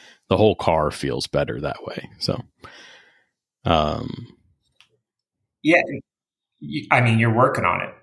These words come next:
Speaker 2: Every time you get it out there, you're getting a better feel for the car and the tires. But, you know, use, you know, I,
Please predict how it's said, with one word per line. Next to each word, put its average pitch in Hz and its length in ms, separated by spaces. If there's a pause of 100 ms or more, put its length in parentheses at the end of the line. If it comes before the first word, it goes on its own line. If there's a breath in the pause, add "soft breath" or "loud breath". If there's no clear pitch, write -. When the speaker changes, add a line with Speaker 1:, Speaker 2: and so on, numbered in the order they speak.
Speaker 2:
Every 127 240
time 123 240
you 117 100
get 110 160
it 104 100
out 107 260
there, 101 180
you're 85 180
getting 90 280
a 82 60
better 82 280
feel 80 560 (140)
for 95 80
the 90 80
car 80 600 (140)
and 104 140
the 92 60
tires. 92 640
But, 95 180 (160)
you 107 80
know, 104 200
use, 120 480 (580 soft breath)
you 143 120
know, 131 240 (960 loud breath)
I, 127 140